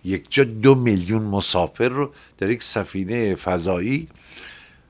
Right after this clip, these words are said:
به اندازه شهر آوینیون به آسمون بفرستیم.» دو میلیون، دو میلیون تن رو یک جا با، اما در همون زمان یه شاعری است به نام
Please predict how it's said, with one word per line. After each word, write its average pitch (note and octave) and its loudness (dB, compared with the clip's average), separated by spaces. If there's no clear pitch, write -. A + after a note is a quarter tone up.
به G2 2
اندازه F2+ 0
شهر A2 2
آوینیون F#2+ -4
به A#2 2
آسمون F#2 -2
بفرستیم.» D2 -8
دو E3+ 10
میلیون، G#2+ 4
دو B2+ 8
میلیون A#2+ 6
تن F#2+ 4
رو - -14
یک A2+ 8
جا B2+ 12
با، E2 4
اما G3+ 10
در E3 10
همون G3+ 6
زمان C3 4
یه F#3+ 4
شاعری D3+ 4
است - -6
به C#3+ 2
نام D3 0